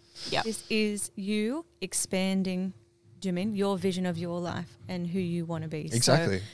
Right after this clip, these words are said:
Speaker 2: hats off to you just being here. This is, this is part of your process.
Speaker 3: Yeah,
Speaker 1: Mm.
Speaker 3: hundred percent. Exactly right.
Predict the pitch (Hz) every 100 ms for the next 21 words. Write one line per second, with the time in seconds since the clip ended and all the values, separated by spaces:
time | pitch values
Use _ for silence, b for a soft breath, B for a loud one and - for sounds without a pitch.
0 | B B - 208 220 214 - 190 180 -
1 | 175 170 170 165 170 - 175 - - -
2 | - 180 175 - 170 156 160 170 - -
3 | - - 160 95 131 151 - 147 147 -
4 | - 110 117 120 117 110 92